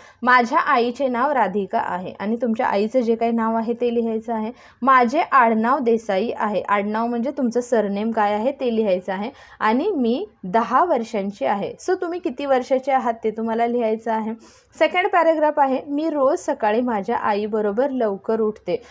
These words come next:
मग तुम्ही काय काय करता, हे सांगायचं आहे. So, सेकंड पॅराग्राफमध्ये येणार, "मी सकाळी रोज लवकर माझ्या आईबरोबर उठते." "मी माझी सर्व तयारी स्वतः करते." आणि जे माझं काही आवरायचं असतं स्कूलचं वगैरे, तर ते सगळं मी स्वतः करते.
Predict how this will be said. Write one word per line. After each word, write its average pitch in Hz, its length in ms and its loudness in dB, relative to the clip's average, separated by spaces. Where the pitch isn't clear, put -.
मग 269 100 -4
तुम्ही 339 180 -2
काय 294 260 4
काय 277 200 2
करता, 269 320 0
हे 254 180 0
सांगायचं 220 480 -2
आहे. 214 200 -4
So, 339 100 4
सेकंड 247 280 0
पॅराग्राफमध्ये 233 680 2
येणार, 254 240 2
"मी 240 300 0
सकाळी 226 560 0
रोज 233 360 4
लवकर 226 340 2
माझ्या 220 320 0
आईबरोबर 190 560 2
उठते." - 380 -4
"मी 302 100 -4
माझी 330 360 2
सर्व 247 400 2
तयारी 220 400 4
स्वतः 196 380 -2
करते." 190 560 -4
आणि 214 240 -2
जे 214 160 0
माझं 202 280 -4
काही 220 160 0
आवरायचं 202 580 0
असतं 196 220 -10
स्कूलचं 202 540 -8
वगैरे, 185 320 0
तर 277 180 -2
ते 294 280 0
सगळं 220 340 0
मी 285 160 -4
स्वतः 226 360 -2
करते. 175 460 -2